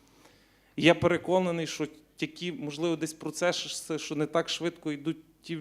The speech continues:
ну, євроінтеграційні процеси в державі нашій, тільки через те, що в нас немає цих реформ. І зараз, нарешті, в Україні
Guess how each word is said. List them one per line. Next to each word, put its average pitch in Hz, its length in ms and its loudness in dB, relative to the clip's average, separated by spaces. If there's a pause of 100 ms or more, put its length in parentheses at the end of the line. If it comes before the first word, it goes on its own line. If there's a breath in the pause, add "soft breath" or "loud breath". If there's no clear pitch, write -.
ну, 147 280 4
євроінтеграційні 156 1120 2
процеси 139 500 -4
в 123 60 -6
державі 131 460 0
нашій, 123 380 -2 (540 loud breath)
тільки 170 240 -2
через 156 260 -2
те, 185 140 2
що 170 160 -2
в 160 40 -2
нас 165 240 0
немає 156 320 2
цих - 280 -8
реформ. 139 480 -2 (460 soft breath)
І 123 60 -6
зараз, 175 520 4 (120)
нарешті, 156 540 2
в 143 80 -4
Україні 156 800 2